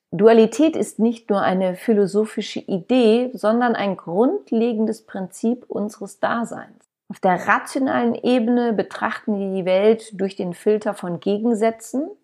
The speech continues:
also rechts, links, warm, kalt, oben, unten. Ein Filter von Gegensätzen, der es uns ermöglicht, Unterschiede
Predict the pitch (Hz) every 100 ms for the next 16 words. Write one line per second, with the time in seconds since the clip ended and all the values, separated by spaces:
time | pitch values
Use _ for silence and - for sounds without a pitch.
0 | _ - 135 175 170 180 175 175 - -
1 | 180 185 - - 190 185 196 196 - 185
2 | 180 160 170 180 185 - 165 160 170 180
3 | 180 - 185 165 170 - 175 180 180 _
4 | - 247 _ _ _ - 180 180 220 247
5 | 254 262 240 226 - _ - 175 170 196
6 | 214 220 208 208 214 - 220 208 208 214
7 | _ _ - 196 214 - 220 - 214 214
8 | 262 311 - 160 160 - _ _ _ _
9 | - 214 254 254 214 - 208 196 190 180